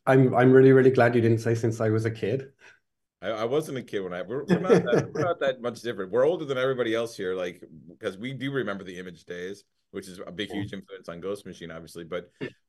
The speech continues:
Speaker 2: um, I was a huge fan of Gary, and I was at Marvel. A lot of people don't even know I worked at Marvel for almost two years. Um,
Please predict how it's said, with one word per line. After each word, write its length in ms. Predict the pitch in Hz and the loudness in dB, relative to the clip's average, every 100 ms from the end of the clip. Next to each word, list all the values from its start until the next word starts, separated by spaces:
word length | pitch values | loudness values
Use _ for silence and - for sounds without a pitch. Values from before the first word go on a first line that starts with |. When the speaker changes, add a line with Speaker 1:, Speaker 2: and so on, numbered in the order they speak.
| - | -10
Speaker 2:
um, 240 | 101 85 - _ _ | -10 -10 -18 _ _
I 80 | 107 | -8
was 100 | 139 | -8
a 40 | 131 | -8
huge 200 | 143 - | -12 -8
fan 160 | 131 | -8
of 100 | 113 | -6
Gary, 380 | 98 107 104 101 | -4 -4 -4 -6
and 140 | 95 | -8
I 20 | 98 | -10
was 140 | 92 | -8
at 160 | 95 90 | -10 -10
Marvel. 640 | 92 110 104 80 85 85 _ _ | -8 -6 -6 -10 -14 -18 _ _
A 60 | |
lot 60 | 98 | -12
of 60 | 127 | -12
people 200 | 110 95 | -14 -16
don't 140 | 90 | -16
even 180 | 90 87 | -14 -12
know 120 | 95 | -10
I 60 | 95 | -10
worked 240 | 85 82 | -12 -14
at 120 | - | -14
Marvel 260 | 85 92 92 | -12 -14 -16
for 240 | - 80 71 - | -16 -18 -18 -16
almost 300 | 92 95 _ | -14 -16 _
two 120 | 80 | -16
years. 340 | 95 85 80 _ | -14 -14 -18 _
Um, 320 | 85 87 80 | -14 -14 -16